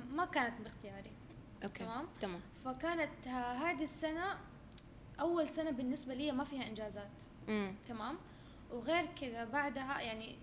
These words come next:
Speaker 1: ما فيها إنجازات، خلتني يعني أزعل على نفسي.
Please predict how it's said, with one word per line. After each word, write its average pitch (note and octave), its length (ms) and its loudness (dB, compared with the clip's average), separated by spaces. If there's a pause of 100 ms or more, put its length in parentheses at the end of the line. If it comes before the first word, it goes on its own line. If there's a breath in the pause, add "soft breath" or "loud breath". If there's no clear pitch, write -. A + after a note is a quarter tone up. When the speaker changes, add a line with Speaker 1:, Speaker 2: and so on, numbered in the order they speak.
Speaker 1:
ما D4+ 140 6
فيها C4+ 280 2
إنجازات، A#3+ 540 2
خلتني B3 520 -2
يعني G3+ 340 -4 (1400 loud breath)
أزعل C#4 380 6
على A#3+ 220 4
نفسي. B3 300 -2